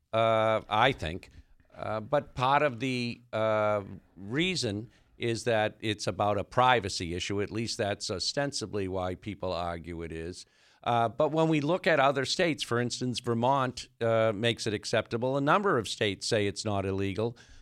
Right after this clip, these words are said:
But there are some states, Massachusetts among them, that say you cannot do it. And if you do it, uh,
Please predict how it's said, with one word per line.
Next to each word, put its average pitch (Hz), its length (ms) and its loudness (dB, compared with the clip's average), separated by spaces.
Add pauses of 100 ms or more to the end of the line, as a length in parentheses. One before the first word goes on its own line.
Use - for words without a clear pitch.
But 127 140 0
there 151 160 4
are 156 40 4
some 175 280 2
states, 131 480 0
Massachusetts 123 720 -2
among 123 300 0
them, 117 120 -2
that 110 160 -2
say 113 140 0
you 107 180 -2
cannot 123 540 -4
do 110 180 0
it. 117 140 0
And 117 120 -2
if 127 160 -2
you 135 120 -2
do 180 240 4
it, 131 180 0 (400)
uh, 113 180 2